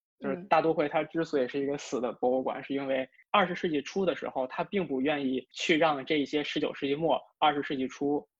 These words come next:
Speaker 1: 就是近三十年的还活着的艺术家去办展览，因为它里边全都是卡拉瓦乔，全都是，呃，伦勃朗、鲁本斯，
Speaker 2: 嗯。传统。
Speaker 1: 你说
Speaker 2: 嗯。
Speaker 1: Matt 是拒绝的。
Speaker 2: 嗯。
Speaker 1: 所以呢，这三位女性就决定说，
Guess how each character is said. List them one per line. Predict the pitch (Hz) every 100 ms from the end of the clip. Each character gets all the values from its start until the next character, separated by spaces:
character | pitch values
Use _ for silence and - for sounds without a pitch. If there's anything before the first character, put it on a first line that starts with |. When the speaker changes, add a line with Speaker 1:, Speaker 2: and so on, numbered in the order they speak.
| _
Speaker 1:
就 | - 143
是 | 135
近 | - 190 147
三 | - 170
十 | 170 143
年 | 127 117
的 | 123 120 - _ _
还 | - 143
活 | 143 123 123
着 |
的 | 143
艺 | 147
术 | 135
家 | 139 127
去 | 143
办 | - 131
展 | - -
览， | - - _ _
因 | 151
为 | 160
它 | 180
里 | 151
边 | 123 123
全 | 127
都 | 139 151
是 | 147 131 127 -
卡 | 131
拉 | 127
瓦 | 117
乔， | 110 - 117 -
全 | - 135
都 | 143
是， | 143 143 131 135 - _ -
呃， | 139 131 127
伦 | 131 131
勃 | 147
朗、 | 143 123 120
鲁 | 135
本 | 135 123
斯， | -
Speaker 2:
嗯。 | 135
传 | 135
统。 | 120 143
Speaker 1:
你 |
说 | 131 151 151
Speaker 2:
嗯。 | - - - _
Speaker 1:
Matt | 196 175 143 -
是 | -
拒 | 131 139
绝 | -
的。 | - - - _ _
Speaker 2:
嗯。 | 202 180
Speaker 1:
所 | 180
以 | 170
呢， | 160 139
这 | 143
三 | 139 156
位 | 151 143
女 | 131
性 | 135 143
就 | 139
决 | - 131
定 | 135 131 120
说， | 135